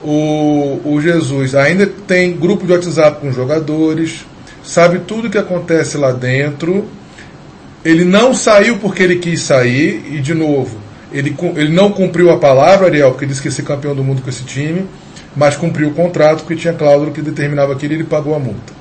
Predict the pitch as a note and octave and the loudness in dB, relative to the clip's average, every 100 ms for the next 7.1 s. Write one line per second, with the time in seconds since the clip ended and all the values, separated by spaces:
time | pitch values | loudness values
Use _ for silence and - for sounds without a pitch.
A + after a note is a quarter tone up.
0 | - - - - - C3+ C3+ C3+ C3+ C#3+ | -20 -20 -20 -20 -8 0 4 4 2 -4
1 | C3+ D3+ D#3+ F3+ F3 - D3 C#3+ C#3+ C#3 | -2 0 2 2 0 -8 -2 0 2 2
2 | C#3 C3+ D3+ C#3 C#3 D#3+ E3 E3 E3+ D#3+ | 2 0 -2 0 0 0 -2 0 0 0
3 | D#3 C3+ C3+ A#2 C3 F3 - D#3 D#3+ D#3+ | -2 -2 -2 -2 -2 -2 -2 -2 -2 0
4 | D3+ F3+ F3 C#3 C3+ - B2 C#3+ F#3+ G3 | 0 0 0 -6 -8 -8 -8 -4 -2 -4
5 | G#3 - - - - - - - - - | -8 -12 -18 -20 -20 -20 -20 -20 -20 -10
6 | D#3+ E3 F3 E3+ E3 C#3 E3 F3+ F#3 G3 | -4 -2 0 0 0 0 2 4 6 6
7 | G3 | 4